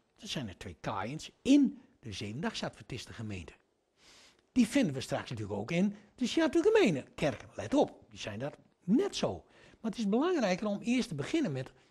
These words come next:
de adventgemeente. Dan kunnen we dat ook beter zien.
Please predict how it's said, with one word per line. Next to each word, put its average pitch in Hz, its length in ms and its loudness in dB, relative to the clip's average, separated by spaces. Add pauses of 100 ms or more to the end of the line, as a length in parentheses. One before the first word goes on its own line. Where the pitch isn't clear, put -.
de - 80 -18
adventgemeente. 123 680 -6
Dan 87 200 -16
kunnen 214 200 -4
we 143 60 -4
dat 127 200 -6
ook 113 100 -8
beter 117 260 -6
zien. 131 340 -6